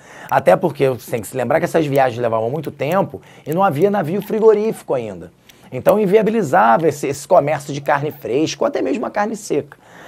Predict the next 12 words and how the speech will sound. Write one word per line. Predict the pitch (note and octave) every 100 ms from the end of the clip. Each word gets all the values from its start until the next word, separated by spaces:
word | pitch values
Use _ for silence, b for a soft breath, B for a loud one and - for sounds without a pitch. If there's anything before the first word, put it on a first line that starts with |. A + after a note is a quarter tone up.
| B -
né? | C#3+ F3+
Isso | -
acabava | D3+ D#3 D#3 E3
virando | E3+ D#3 E3+
uma | E3
coisa | E3+
mais | E3 F3+ C#3
restrita | F3+ - - E3+ F#3 F3+ - _
aos | D#3+ F3+ F#3 C3+
hábitos | D#3 D#3+ D#3+ E3 - -
da | B2 A#2+ F3
colônia. | - C3+ B2 A2 F2+ F2